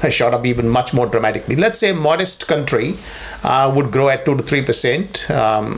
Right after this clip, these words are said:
over the years and would end up having increased its per capita incomes by about six times in a century. This is an average, you know, where if you have, if you've got high population growth, that doesn't work,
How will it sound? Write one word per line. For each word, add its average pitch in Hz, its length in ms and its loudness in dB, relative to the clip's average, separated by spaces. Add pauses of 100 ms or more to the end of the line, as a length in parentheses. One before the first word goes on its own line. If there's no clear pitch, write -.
over 110 200 0
the 110 80 -2
years 131 400 2
and 131 280 -2
would 135 220 0 (140)
end 147 360 2
up 131 380 0
having 131 400 0 (400)
increased 135 440 2
its - 180 -2
per 143 200 0
capita 131 300 2
incomes 117 380 -2
by 110 180 2
about 104 320 0
six - 320 2
times 117 460 0
in 113 160 0
a 135 120 0
century. 123 460 -2 (1200)
This 160 120 -2
is 120 100 2
an 117 80 2
average, 117 420 0
you 98 80 -2
know, 107 220 2
where 117 180 4
if 113 180 0
you 110 100 2
have, 107 200 0
if 110 140 -4
you've - 100 -4
got 110 140 0
high 113 160 0
population 127 440 0
growth, - 520 -2
that 120 140 -2
doesn't 117 260 2
work, 110 300 0